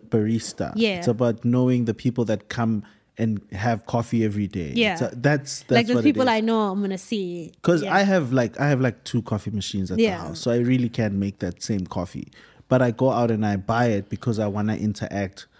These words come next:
Speaker 1: with those people,
Speaker 2: Yeah.
Speaker 1: you know, and, and I wanna, I, that's, it's part of my routine.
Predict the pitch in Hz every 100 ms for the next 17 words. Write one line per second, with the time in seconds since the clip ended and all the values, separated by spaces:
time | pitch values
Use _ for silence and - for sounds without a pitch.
0 | _ _ - 104 - 101 92 - 107 -
1 | 64 - 202 131 95 92 104 - 104 98
2 | 92 92 - 95 98 95 101 107 107 101
3 | - - 120 - 107 120 113 - - 117
4 | - 131 117 113 107 98 - 104 80